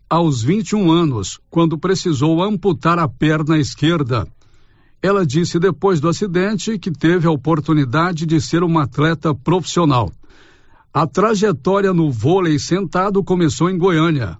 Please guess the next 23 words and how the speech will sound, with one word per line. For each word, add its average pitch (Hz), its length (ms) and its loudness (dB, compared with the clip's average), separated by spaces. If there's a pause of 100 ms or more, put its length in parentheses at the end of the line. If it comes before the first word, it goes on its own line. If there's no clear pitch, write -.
na 147 200 0
Associação 170 800 -2
dos 143 260 0
Deficientes 151 880 0
Físicos 185 540 -2
do 151 100 2
Estado 170 420 0
de 160 80 0
Goiás, 139 560 0
adfego, 143 800 0 (240)
onde 135 240 0
conheceu 180 600 0 (260)
José 151 460 0
Guedes, 131 640 -2 (260)
atual 151 400 2
técnico 175 500 -2
da 160 140 0
Seleção 151 480 0
Brasileira 143 580 0
Feminina 160 560 0
de 143 180 -2
Vôlei 170 500 2
Sentado, 160 760 -2